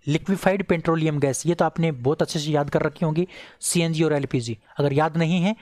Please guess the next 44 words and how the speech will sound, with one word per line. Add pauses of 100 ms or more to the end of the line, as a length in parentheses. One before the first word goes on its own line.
(200)
तो
याद
कर
लीजिए
साथियों,
बड़ी
इंपॉर्टेंट
बात
मैंने
आपको
बताई
है। (400)
ठीक
है,
तो
उम्मीद
कर
सकता
हूँ
साथियों (200)
समझ
में
आपको
आया
होगा। (280)
तो
मैंने
आपको
विद्युत
धारा
कंप्लीट
करवा
दिया, (280)
मैंने
आपको
प्रकाश
कंप्लीट
करवा
दिया
किसके
अंदर, (400)
फिजिक्स
के
अंदर।